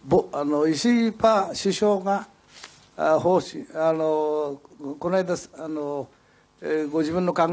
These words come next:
えを、で、えー、災害対策本部、防災庁設置を、あの、事務局を作ったようですけども、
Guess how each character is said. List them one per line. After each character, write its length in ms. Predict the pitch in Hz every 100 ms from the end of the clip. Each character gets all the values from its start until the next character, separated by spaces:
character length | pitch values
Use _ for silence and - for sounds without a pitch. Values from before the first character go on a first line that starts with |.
| 165
え 260 | 156 135 107
を、 340 | 143 151 113 135
で、 300 | 170 165 -
え 420 | 170 143 143 139
ー、 20 | 127
災 160 | 196
害 160 | 233 233
対 160 | 233
策 240 | 220 214 202
本 180 | 196 147
部、 220 | 95 139 _ _ _ -
防 100 | 185
災 200 | 226 226
庁 300 | 185 - - _ _ _ _
設 380 | - 165 - 139
置 160 | 113 90 _ -
を、 240 | 127 117 - 147
あ 20 |
の、 220 | 139 135 131
事 60 |
務 180 | 156 175
局 180 | 160 117
を 80 | -
作 140 | 190
っ 40 |
た 360 | 180 135 98 92
よ 120 | 151 135
う 40 |
で 60 | 107
す 80 |
け 120 | - 98
ど 120 | 95
も、 220 | 101